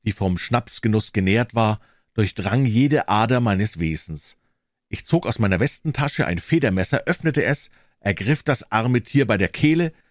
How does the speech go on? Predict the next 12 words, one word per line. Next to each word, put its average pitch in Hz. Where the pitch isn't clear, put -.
und 92
schnitt 131
ihm 110
mit 95
voller 156
Absicht -
ein 87
Auge 101
aus 95
der 110
Höhle 82
heraus. 69